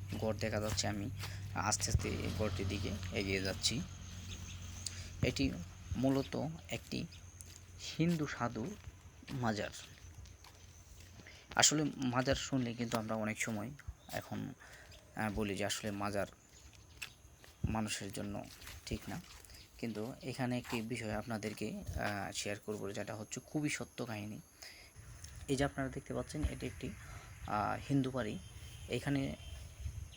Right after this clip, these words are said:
আহ, অনেক আগে মাত্র দুই ঘর হিন্দু ছিল। এটি আমাদের বাড়ির খুবই কাছে। এখন কিন্তু, এখন তাদের যে বংশধররা এখানে আছে, মোটামুটি একটু,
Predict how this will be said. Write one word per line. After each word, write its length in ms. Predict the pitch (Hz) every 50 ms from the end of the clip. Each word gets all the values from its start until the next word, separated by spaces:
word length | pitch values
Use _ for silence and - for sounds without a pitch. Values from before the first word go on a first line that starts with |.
| - - - -
আহ, 580 | - 113 104 107 104 104 - - - - -
অনেক 220 | 120 113 123 127 -
আগে 260 | 131 131 - 113 151 - - - - - - - - - - - -
মাত্র 580 | 127 131 139 - - - - 131 127 123 113 - - - -
দুই 420 | - 120 120 117 123 120 117 110
ঘর 200 | 110 107 104 107 120 - - - - - - - - - - - - - - - -
হিন্দু 200 | 117 113 107 107
ছিল। 260 | 104 - - 98 95 - 214 107 - - - - -
এটি 180 | 120 - -
আমাদের 260 | 98 98 98 101 104 98
বাড়ির 380 | 101 101 95 101 92 - - - - - - - - - - - - -
খুবই 200 | - - 110 110
কাছে। 360 | 110 - 107 107 - - 131 - - - - - - - - - - - - - - - - - - - - - - - - -
এখন 280 | - 143 - - 156 151
কিন্তু, 220 | 147 156 147 151
এখন 360 | 143 135 131 131 131 127 127 123 -
তাদের 400 | - 113 110 113 120 113 113 110
যে 280 | 120 120 110 101 76 - 104
বংশধররা 480 | 107 107 110 - 117 104 113 110 107 107
এখানে 240 | 98 - 113 120
আছে, 240 | 123 123 135 - 262
মোটামুটি 480 | 262 233 180 143 151 143 127 117 - 117
একটু, 260 | 104 - - 98